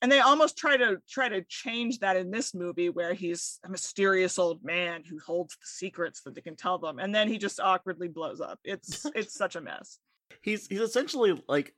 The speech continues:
Speaker 2: a little bit, uh, a, a little like Sam Jackson in the Avengers movies.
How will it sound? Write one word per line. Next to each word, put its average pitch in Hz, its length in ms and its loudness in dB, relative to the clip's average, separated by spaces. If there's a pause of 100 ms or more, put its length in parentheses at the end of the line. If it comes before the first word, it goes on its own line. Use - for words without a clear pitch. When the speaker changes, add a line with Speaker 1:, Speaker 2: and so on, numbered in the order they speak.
Speaker 2:
a 139 80 2
little 151 260 6
bit, 131 340 2 (160)
uh, 113 480 0 (420)
a, 127 160 2 (100)
a 139 80 4
little 156 600 6
like 131 440 2 (220)
Sam 135 420 0
Jackson 135 720 0
in 120 260 -4
the 120 200 -2
Avengers 131 460 -4
movies. 160 460 0